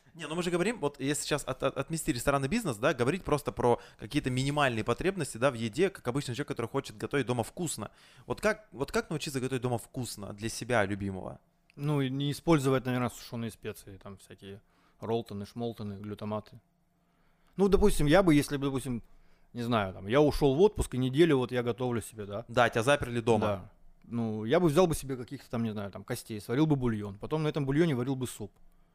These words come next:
Speaker 2: Я бы никогда бы не использовал сушеное говно быстрое. То есть
Speaker 1: Вот
Speaker 2: я бы на это
Speaker 1: кубик.
Speaker 2: потратил, да, я бы на это потратил время, да.
Speaker 1: Мгм. Хорошо.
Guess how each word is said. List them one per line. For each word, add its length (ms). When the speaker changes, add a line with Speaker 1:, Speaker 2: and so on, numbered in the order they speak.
Speaker 2:
Я 120
бы 60
никогда 280
бы 80
не 100
использовал 440
сушеное 420
говно 260
быстрое. 380
То 60
есть 100
Speaker 1:
Вот 40
Speaker 2:
я 80
бы 120
на 80
это 120
Speaker 1:
кубик. 120
Speaker 2:
потратил, 200
да, 200
я 100
бы 60
на 80
это 140
потратил 400
время, 320
да. 80
Speaker 1:
Мгм. 400
Хорошо. 500